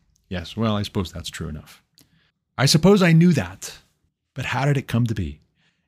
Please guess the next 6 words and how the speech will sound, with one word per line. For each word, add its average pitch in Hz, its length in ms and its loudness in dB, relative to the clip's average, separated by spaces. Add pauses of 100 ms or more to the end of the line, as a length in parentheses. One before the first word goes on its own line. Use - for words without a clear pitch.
It 117 120 -6
came 123 220 4
to 113 80 -2
be 110 440 2 (480)
because - 580 -4 (100)
preceding 107 760 -2